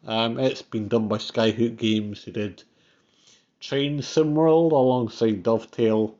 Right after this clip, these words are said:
and then it's published by Card Digital. So. Uh, anyway, it comes out on the thirtieth of July,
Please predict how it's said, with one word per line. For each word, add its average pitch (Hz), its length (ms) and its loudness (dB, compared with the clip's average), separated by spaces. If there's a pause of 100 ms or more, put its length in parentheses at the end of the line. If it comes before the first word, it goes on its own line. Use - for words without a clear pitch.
(260)
and 104 200 -8
then 110 160 -2
it's 107 200 -6
published 98 420 -8
by 92 80 -8
Card 95 320 -8
Digital. 95 500 -12
So. - 100 -20 (1500)
Uh, - 40 -4
anyway, 151 580 6
it 127 80 0
comes 151 200 0
out 143 80 4
on 131 80 0
the 127 120 2
thirtieth 127 640 0 (100)
of 104 400 -6 (640)
July, 127 640 -4